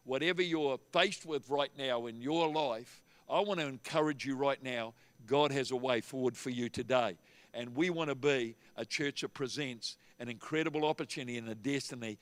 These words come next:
for you to walk into. "For God so loved that he gave." And a lot of it's about giving. And you've got to think about that when, 'cause when salvation came to me, it wasn't just for me, it was for others. And I think if we can get a perspective on life,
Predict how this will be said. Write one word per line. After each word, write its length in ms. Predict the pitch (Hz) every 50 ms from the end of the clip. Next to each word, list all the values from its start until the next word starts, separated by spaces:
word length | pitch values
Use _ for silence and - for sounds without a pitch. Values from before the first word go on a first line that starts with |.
| - - _
for 120 | - -
you 120 | 127 127 131
to 80 | 127
walk 300 | 123 123 131 127 120 -
into. 380 | 147 135 131 - - 127 104 92 - - - _ _ _ _ _ _ _ _ - - -
"For 80 | - 151
God 280 | 139 151 185 196 196 -
so 200 | - 175 160 151
loved 240 | 147 151 156 139
that 100 | 127 143
he 80 | 131 127
gave." 400 | 117 120 165 180 170 143 107 87 - _ - - - - - -
And 100 | 147 151
a 60 | 156
lot 180 | 185 233 254
of 80 | 269 220
it's 160 | 208 160 -
about 380 | 175 160 147 170 151 139 147 131
giving. 340 | 170 196 170 160 113 90 - - - - - - _
And 260 | - 156 160 165 160
you've 140 | 160 156 139
got 120 | 151 220
to 100 | 208 175
think 240 | - - 220 233 180
about 300 | 214 160 151 147 143 -
that 180 | 156 156 160 -
when, 160 | 165 160 139
'cause 200 | - 175 175 135
when 200 | 131 170 160 147
salvation 720 | - - 196 180 160 147 175 202 220 208 - - 185 156
came 320 | 139 - 180 170 165 156 139
to 120 | - 156
me, 440 | 139 147 180 196 160 131 120 123 - _ - - - - -
it 140 | 165 165
wasn't 440 | 147 156 220 240 185 160 202 170 143
just 360 | 113 156 208 196 165 - -
for 100 | - 180
me, 220 | 165 180 220 208 185
it 140 | 170 170 185
was 160 | 160 151 -
for 240 | - 185 175 175 185
others. 580 | 220 247 190 190 127 92 87 - - - - - _ _ - - - - -
And 120 | 165 175
I 100 | 196 196
think 220 | - - 269 233 214
if 140 | 220 147
we 160 | 147 214 262 233
can 180 | 208 254 247
get 140 | 202 226 208
a 60 | 202
perspective 720 | - - 190 175 - - - - 202 202 - - 208 185 160
on 220 | 190 175 165 160
life, 300 | 170 175 160 143 139 139